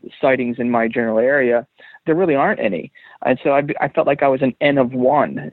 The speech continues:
and it was a very kind of lonely thing. If I knew of one or two other people who had seen something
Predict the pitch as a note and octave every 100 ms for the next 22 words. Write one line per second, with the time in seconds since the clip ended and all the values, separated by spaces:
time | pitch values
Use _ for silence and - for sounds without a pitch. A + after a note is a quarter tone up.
0 | - B2+ B2+ A#2 B2+ B2+ B2+ B2 A#2 B2+
1 | A#2 A#2+ C3+ D3+ A#2 - A2+ A2+ C3 C3
2 | C3 C3 B2+ B2 B2+ B2 A2+ C3+ B2+ A#2
3 | - F3+ - A#2+ G#2 A2+ - - - F3
4 | G3+ - B2+ - A#2+